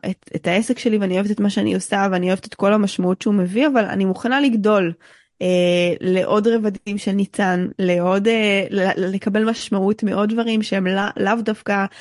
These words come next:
העשייה העסקית שלי, וה-, והחיים שלי השתנו, אבל אני בסדר עם זה", כי המון פעמים אנחנו, אני בן אדם שמפחד משינוי,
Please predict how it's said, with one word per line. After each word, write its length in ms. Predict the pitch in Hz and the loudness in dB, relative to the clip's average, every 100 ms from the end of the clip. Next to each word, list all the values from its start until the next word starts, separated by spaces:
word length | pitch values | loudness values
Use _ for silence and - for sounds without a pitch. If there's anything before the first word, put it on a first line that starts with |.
| - - | -20 -6
העשייה 420 | - 196 - 220 | -2 -2 0 2
העסקית 460 | 208 202 - - 208 | 2 0 -2 -2 0
שלי, 360 | - 196 190 185 - _ - _ | 0 2 2 0 -6 _ -20 _
וה-, 460 | 180 190 175 175 170 | -2 0 2 0 0
והחיים 640 | 180 170 156 170 - - | 0 0 0 -2 -2 -2
שלי 180 | 240 294 | 0 0
השתנו, 300 | 277 277 302 | 0 2 2
אבל 140 | 269 208 | 2 0
אני 180 | 196 | 0
בסדר 420 | 202 202 - 220 220 | -2 -4 -2 0 0
עם 140 | 170 | -2
זה", 100 | 170 | -4
כי 140 | 170 | -4
המון 320 | 175 185 190 214 | -2 2 2 2
פעמים 180 | 214 | 2
אנחנו, 300 | 208 - 196 185 - - _ _ - | 0 2 2 0 -4 -20 _ _ -2
אני 160 | 190 | 2
בן 140 | 233 233 | 4 2
אדם 260 | 175 165 | -2 -6
שמפחד 440 | 185 190 - - 185 | -6 -8 -4 -2 0
משינוי, 340 | 196 - 175 | 0 0 -2